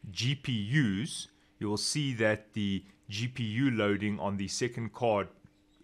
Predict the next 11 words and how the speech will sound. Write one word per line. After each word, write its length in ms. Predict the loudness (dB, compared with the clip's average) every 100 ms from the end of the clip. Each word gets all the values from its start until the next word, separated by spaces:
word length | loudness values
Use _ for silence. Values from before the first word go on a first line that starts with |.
| -8
suddenly 640 | 0 2 2 2 0 0
increased, 520 | -4 -2 0 0 0
and 140 | -2 -2
that's 160 | -2
obviously 720 | -2 -2 2 2 0 -2 -2 -2
the, 380 | -2 -2 -4 -6 _ _ _ _ _ _ _ _ -14
the 280 | -6 -2 -2
Vegas 500 | 0 0 0 -2 -2
software 500 | -2 -2 0 0 0 -6 -20 -20 -12
using 420 | -6 -4 -2 -4 0
that. 400 | 0 0 -8